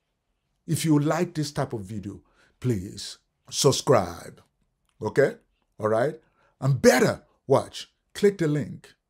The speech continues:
Schedule the, your appointment. Okay? What I teach is the,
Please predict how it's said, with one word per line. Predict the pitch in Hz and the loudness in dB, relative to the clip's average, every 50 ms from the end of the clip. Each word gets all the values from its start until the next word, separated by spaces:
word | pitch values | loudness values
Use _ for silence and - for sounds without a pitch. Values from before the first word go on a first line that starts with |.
| _ _ _ _ _ _ | _ _ _ _ _ _
Schedule | - - - - - 175 170 151 170 165 151 135 123 - - | -10 -8 -4 0 2 2 2 2 0 -2 -2 -2 -4 -6 -8
the, | 135 113 127 - 113 | -8 -10 -10 -8 -4
your | 120 117 107 | -4 -2 -2
appointment. | 107 104 - 117 104 98 101 104 - - - - - _ - _ _ _ _ _ _ _ _ _ - | -4 -6 -8 -12 -12 -12 -14 -16 -18 -20 -20 -20 -20 _ -20 _ _ _ _ _ _ _ _ _ -6
Okay? | 214 214 - 160 - 240 - _ _ _ - - - - | -4 -2 0 0 -2 -2 -8 _ _ _ -20 -20 -10 -4
What | 127 127 123 | -2 0 2
I | 123 131 170 | 4 4 2
teach | 185 - - 127 104 92 123 139 - - - _ _ _ _ | 2 0 -4 -6 -6 -6 -8 -8 -8 -10 -14 _ _ _ _
is | - 131 123 113 101 - - - _ _ _ | -6 -4 -4 -4 -4 -6 -10 -12 _ _ _
the, | 95 107 110 101 | -16 -14 -14 -12